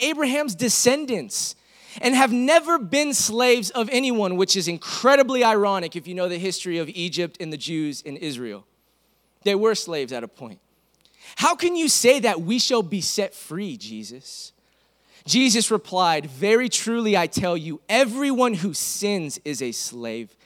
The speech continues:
to sin. Now a slave has no permanent place in the family, but a son belongs to it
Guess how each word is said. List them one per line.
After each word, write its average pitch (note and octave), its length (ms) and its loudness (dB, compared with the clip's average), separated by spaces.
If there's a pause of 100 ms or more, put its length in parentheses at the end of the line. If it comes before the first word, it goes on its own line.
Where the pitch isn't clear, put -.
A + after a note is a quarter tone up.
(140)
to A#2 120 -10
sin. F#2 380 -12 (1300)
Now G3 240 6
a G3+ 60 6
slave A3 580 8 (160)
has G#3+ 220 4
no G#3+ 180 4
permanent G#3+ 440 0
place G#3 360 4
in F#3 80 -2
the D#3+ 60 -2
family, G#3+ 520 0
but G3 220 2
a F#3 100 4
son B3+ 580 2
belongs F#3 480 0
to E3+ 220 -4
it C3 180 -4